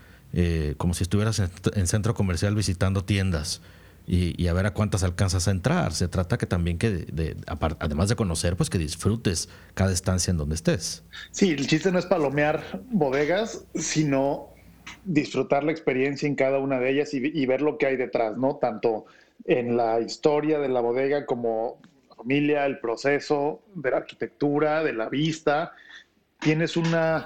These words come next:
Speaker 2: cantidad de, de, de información y de cosas que disfrutar, que si nada más llegas, pruebas en, en una barrita tres, cuatro vinos y te sigues a la siguiente y parece que estás jugan-, jugando un, un rally, ¿no?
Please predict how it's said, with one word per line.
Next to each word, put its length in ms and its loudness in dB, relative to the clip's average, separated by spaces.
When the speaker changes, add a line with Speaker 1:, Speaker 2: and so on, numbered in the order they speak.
Speaker 2:
cantidad 560 2
de, 220 0
de, 720 0
de 120 -2
información 480 0
y 40 2
de 120 2
cosas 300 0
que 100 0
disfrutar, 480 0
que 80 -8
si 80 -6
nada 80 2
más 180 0
llegas, 460 0
pruebas 460 0
en, 580 -4
en 120 -2
una 140 2
barrita 400 0
tres, 220 0
cuatro 280 0
vinos 300 0
y 40 -18
te 80 -4
sigues 320 0
a 40 0
la 80 -2
siguiente 420 0
y 160 -6
parece 340 0
que 80 -4
estás 240 0
jugan-, 300 0
jugando 460 0
un, 280 -4
un 140 2
rally, 300 2
¿no? 280 0